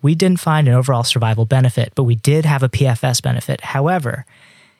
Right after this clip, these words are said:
in this trial, this determination trial in the United States, patients got Revlimid continuously.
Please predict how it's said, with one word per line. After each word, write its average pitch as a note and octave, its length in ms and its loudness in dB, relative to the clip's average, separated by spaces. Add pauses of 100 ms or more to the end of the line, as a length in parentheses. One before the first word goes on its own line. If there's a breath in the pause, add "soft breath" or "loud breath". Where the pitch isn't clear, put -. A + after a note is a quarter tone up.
(220 soft breath)
in B2+ 180 2
this F3 180 2
trial, A#2 420 -4
this B2 180 -2
determination D3 640 0
trial C#3 200 -2
in C3+ 60 0
the C3 40 2
United B2+ 300 2
States, - 420 -4 (440 soft breath)
patients D3 340 0
got E3 180 -4
Revlimid C3 460 2
continuously. B2+ 880 -2